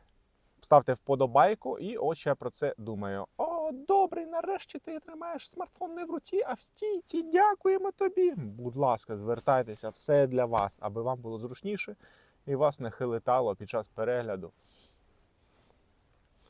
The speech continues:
каналу з ремонту бронетехніки. Отже, панове, Брем два, так, за визначенням.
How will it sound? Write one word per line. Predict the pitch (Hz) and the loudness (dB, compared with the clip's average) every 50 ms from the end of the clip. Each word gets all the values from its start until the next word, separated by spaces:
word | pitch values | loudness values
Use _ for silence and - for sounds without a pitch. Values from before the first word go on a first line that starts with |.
| _ _ _ _ _ - | _ _ _ _ _ -4
каналу | - 165 156 156 160 160 170 175 160 131 104 | 2 2 2 4 4 4 4 4 4 2 0
з | 107 | -2
ремонту | 113 120 131 147 147 127 127 | -2 -2 -2 -2 -4 -4 -4
бронетехніки. | 113 117 117 123 127 131 123 131 127 - - 110 101 - - 101 92 95 - | -6 -4 0 2 2 2 2 0 -4 -4 -4 -6 -6 -6 -10 -14 -14 -10 0
Отже, | - 180 202 196 147 120 - - - - - - - _ - | 6 10 10 10 10 8 -4 -6 -6 -18 -18 -18 -20 _ 0
панове, | - 139 190 196 143 107 - - _ _ _ _ - _ _ _ _ _ _ _ _ _ _ - - | 6 12 12 12 12 12 10 2 _ _ _ _ -20 _ _ _ _ _ _ _ _ _ _ -6 -4
Брем | 120 110 101 135 160 185 190 175 - _ | -2 6 10 12 12 12 10 8 2 _
два, | - 123 127 143 139 110 90 - - _ _ _ - - - | -2 6 10 12 12 12 10 6 -4 _ _ _ -10 0 4
так, | 151 160 160 139 | 4 4 4 4
за | 127 139 143 | 2 2 4
визначенням. | 143 139 127 110 120 113 - - 120 110 107 95 92 110 | 4 4 2 2 0 -6 -6 -6 -6 -6 -6 -6 -8 -10